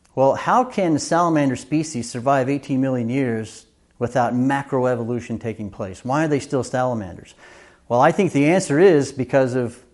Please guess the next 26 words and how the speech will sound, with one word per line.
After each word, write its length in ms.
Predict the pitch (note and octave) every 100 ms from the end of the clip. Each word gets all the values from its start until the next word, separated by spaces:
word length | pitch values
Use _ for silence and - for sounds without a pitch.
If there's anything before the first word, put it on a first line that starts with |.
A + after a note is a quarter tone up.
| _
what 120 | C3+ C3+
we 60 |
read 140 | B2+ C3
in 80 |
Genesis 400 | B2 C3 B2 A#2+
chapter 320 | - A#2 A2+ A2+
one, 460 | D3+ F#3+ B2+ C3+ - _ _ _ _ - -
and 80 | B2
that 80 |
is 120 | C3 A2
God 320 | B2+ C3+ C3+
created 380 | B2+ C3+ C3 A#2
the 80 |
kinds 720 | - C#3 C3 A#2 D#3+ - - - _
to 100 | -
reproduce 500 | A#2 C3 C3+ C3 B2+
after 260 | A#2+ A#2+ B2
their 160 | A2+ G#2
kinds, 600 | G#2+ F#2 B2+ D#3+ - - _ _
and 120 | B2+
they 140 | B2 C3
only 360 | D#3 F#3 G3
reproduce 520 | B2 B2 - A#2 G#2
after 260 | A2+ G#2+ A2
their 140 | G2
kinds, 500 | - G2 F#2+ C#3 -